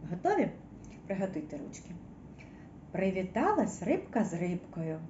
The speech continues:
привіталась квітка з квіткою. Ти, мій друг, мене вітай.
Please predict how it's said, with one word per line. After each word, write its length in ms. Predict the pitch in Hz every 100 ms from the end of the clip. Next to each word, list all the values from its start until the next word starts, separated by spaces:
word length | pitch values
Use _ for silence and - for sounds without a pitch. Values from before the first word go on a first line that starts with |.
| - - -
привіталась 720 | 165 175 170 175 170 175 196
квітка 480 | - 330 440 - 269
з 100 | -
квіткою. 600 | - 202 185 - 160 151 - - - - - -
Ти, 240 | 480 427
мій 120 | 262
друг, 300 | 185 180 165 -
мене 380 | 175 175 175 185
вітай. 560 | 269 392 - 202 262